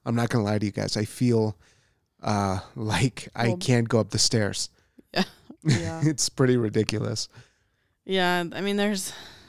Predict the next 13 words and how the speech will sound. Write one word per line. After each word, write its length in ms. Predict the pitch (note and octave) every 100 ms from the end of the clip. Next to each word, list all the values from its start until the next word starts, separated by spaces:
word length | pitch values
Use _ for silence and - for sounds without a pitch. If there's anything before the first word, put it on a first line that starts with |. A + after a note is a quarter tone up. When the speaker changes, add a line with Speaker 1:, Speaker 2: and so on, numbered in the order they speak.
| - _ _
Speaker 2:
what, 320 | D#3 D3+ -
there's 240 | D#3 D#3
the 240 | - - - _ -
influenza 840 | E3+ D#3+ - D#3+ D#3 D3+ D#3+ D#3 E3
going 280 | D#3 D#3 D#3
around. 440 | D3+ D3+ D3+ D3
There's 200 | D3 C#3+ -
R 200 | D#3 D3+
S 160 | D#3 -
V 220 | D#3 D3+
going 320 | E3+ D#3 D3+
around. 760 | D3+ D3 C#3 C3+ C3+ D3 - - _ C#3
Speaker 1:
Yeah. 240 | A2